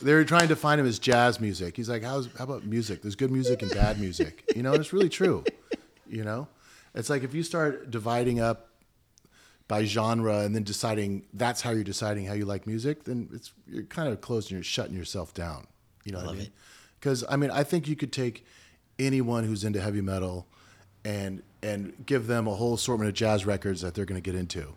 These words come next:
Speaker 2: That's right.
Speaker 1: Do you know what I mean?
Speaker 2: Yeah.
Speaker 1: And vice versa. You know what I mean? Um,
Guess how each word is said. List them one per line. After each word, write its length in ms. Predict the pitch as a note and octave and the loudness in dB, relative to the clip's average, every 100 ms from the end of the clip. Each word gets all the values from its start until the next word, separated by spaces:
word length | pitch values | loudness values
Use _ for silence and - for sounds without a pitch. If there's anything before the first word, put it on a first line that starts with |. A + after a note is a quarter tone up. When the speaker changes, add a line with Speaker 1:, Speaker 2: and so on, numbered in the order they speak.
| - - | -20 -20
Speaker 2:
That's 140 | - - | -6 -2
right. 180 | G#2 F#2 | -2 -2
Speaker 1:
Do 80 | A#2 | 0
you 60 | |
know 60 | A2+ | 0
what 60 | |
I 40 | A#2 | 0
mean? 240 | B2 C3 - - | 0 -2 -8 -14
Speaker 2:
Yeah. 200 | G2 G2 | -8 -2
Speaker 1:
And 160 | A2+ A#2+ | 0 2
vice 240 | A#2+ A#2+ | 2 0
versa. 500 | - A2+ A2+ - C#2 - _ _ | 2 0 2 -2 -8 -14 _ _
You 100 | G2+ | -6
know 80 | G2+ | -4
what 80 | G2+ | -4
I 40 | |
mean? 200 | G#2+ A#2 - - - _ - | -4 -6 -10 -20 -20 _ -2
Um, 400 | A#2 A2 G#2 | 2 2 0